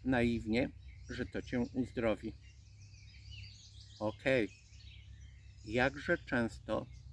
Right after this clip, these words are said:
była poprawa, bo to są cuda natury matki, ale prawdziwie niweczyłeś pomoc natury matki, źródła,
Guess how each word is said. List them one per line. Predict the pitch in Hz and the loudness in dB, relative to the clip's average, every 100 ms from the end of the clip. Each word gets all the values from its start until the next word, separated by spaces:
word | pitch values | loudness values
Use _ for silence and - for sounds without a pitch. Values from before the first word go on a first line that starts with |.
| - - | -14 -8
była | 104 110 120 117 110 - - | -6 0 4 4 4 0 -10
poprawa, | 117 - 123 120 104 - - - - - - - - - | -6 2 2 2 -4 -8 -16 -18 -18 -18 -18 -16 -16 -6
bo | 127 | -4
to | - 123 | -2 -2
są | 123 120 - - | 0 0 -2 -2
cuda | 147 139 143 | 0 6 8
natury | 143 131 - 123 123 117 - | 8 6 2 2 4 2 2
matki, | 127 120 - - 104 - - - - - - | 2 2 -2 -8 -8 -8 -14 -14 -12 -12 0
ale | 127 131 131 131 - - - - - - | 6 8 8 8 4 -12 -14 -14 -16 0
prawdziwie | 123 120 - 147 123 107 120 - - - 107 | 2 2 0 2 6 6 4 -8 -14 -10 0
niweczyłeś | 120 123 135 123 131 120 - 180 202 135 107 - - - - | 4 8 8 8 6 6 4 4 8 6 6 0 -16 -18 4
pomoc | 139 143 147 160 - - | 4 6 4 2 -4 -6
natury | 123 127 127 - 131 147 - - | 2 2 2 2 4 6 4 2
matki, | 123 131 - - 107 - - - - - - 107 | 4 4 4 -4 -6 -6 -10 -14 -14 -14 -12 -4
źródła, | 117 127 151 131 107 | 2 8 8 8 4